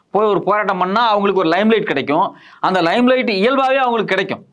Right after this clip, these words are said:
ஏன்னா அவங்க ஒரு பெண்ணாக பெரு-, உண்மையிலேயே வந்து ஒரு ஃபோக்கஸ்டான, நல்லா பேசக்கூடிய ஒரு லேடியா அவங்க இருந்திருக்காங்க. அதனால தான் அவங்கள வந்து நிறைய பேர் வந்து இன்டர்வியூலாம் எடுத்து போட்டாங்க, அவங்களுடைய போராட்டத்தெல்லாம் ஃபோக்கஸ் பண்ணாங்க. இப்போ இவங்க செயல்படவும் கூடாது,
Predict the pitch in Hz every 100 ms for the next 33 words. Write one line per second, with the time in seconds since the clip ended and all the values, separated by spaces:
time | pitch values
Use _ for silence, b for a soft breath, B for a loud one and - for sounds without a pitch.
0 | _ - - 175 240 220 190 - 202 220
1 | 233 185 180 277 - B B _ - 226
2 | 226 226 254 254 226 220 214 220 226 220
3 | 220 214 220 202 202 208 202 190 190 160
4 | 170 175 175 156 160 156 156 185 185 185
5 | 208 196 170 180 220 B B 120 147 214
6 | 226 185 214 190 170 175 185 175 160 160
7 | 160 151 165 196 175 160 160 170 160 156
8 | 165 156 160 160 143 123 95 _ b b
9 | b 196 175 175 214 214 - 143 143 156
10 | 151 143 147 170 170 175 202 214 214 208
11 | 185 127